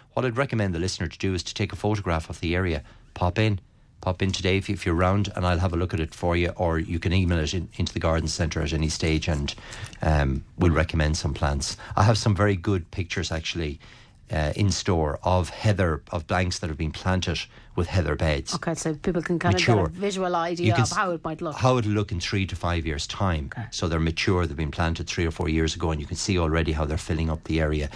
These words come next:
Speaker 1: And they're quite steep slopes, you know, forty-five degree angle slopes that are impossible to mow, but would be ideal for underplanting.
Speaker 2: Now, we're, we're gonna stay with, you mentioned heathers there. We're gonna stay with heathers for a second. So Jane has a,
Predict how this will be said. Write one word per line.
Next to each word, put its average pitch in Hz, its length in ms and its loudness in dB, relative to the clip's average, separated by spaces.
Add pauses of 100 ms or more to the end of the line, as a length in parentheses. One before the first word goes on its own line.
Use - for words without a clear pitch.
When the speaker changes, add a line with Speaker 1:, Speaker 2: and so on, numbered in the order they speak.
(140)
Speaker 1:
And 90 100 4
they're 87 80 4
quite 104 340 2
steep 87 340 -2
slopes, 78 460 0
you 85 60 0
know, 76 100 -2
forty-five 80 500 0
degree 85 240 -4
angle 78 240 -2
slopes - 500 -4 (260)
that 73 100 -2
are 80 80 4
impossible 90 480 4
to 87 120 -2
mow, 95 300 4
but 82 180 -4
would 82 100 -4
be 80 120 -2
ideal 80 320 0
for 76 240 -8 (100)
underplanting. 78 640 -4 (580)
Speaker 2:
Now, 202 240 4
we're, 208 120 -4
we're 208 120 0
gonna 240 140 0
stay 233 180 -2
with, 208 180 -4
you 196 80 0
mentioned 196 300 2
heathers 202 360 0
there. 185 200 2
We're 175 180 -2
gonna 185 200 0
stay 233 160 -2
with 226 120 0
heathers 202 260 0
for - 120 -2
a 185 40 2
second. 196 360 0 (340)
So 214 460 2
Jane 285 360 2
has 262 240 -2
a, 208 100 -2